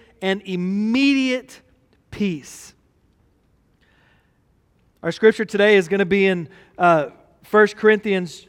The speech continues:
chapter twelve, verse thirty-one, and we're gonna go through First Corinthians thirteen, which many of you know.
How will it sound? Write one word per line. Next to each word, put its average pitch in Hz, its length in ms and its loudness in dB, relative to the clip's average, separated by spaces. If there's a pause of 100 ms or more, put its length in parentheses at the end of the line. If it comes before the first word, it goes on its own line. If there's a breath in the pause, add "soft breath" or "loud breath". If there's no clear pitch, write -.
chapter 202 680 2 (640 soft breath)
twelve, 226 560 4
verse 196 220 0
thirty-one, 214 460 2
and 196 80 -2
we're 202 80 2
gonna 202 140 0
go 208 180 2
through 202 380 0
First 214 280 0
Corinthians 202 360 -4
thirteen, 202 460 -2
which 180 240 -4 (320 soft breath)
many 226 320 2
of 196 100 0
you 196 80 -4
know. 160 360 0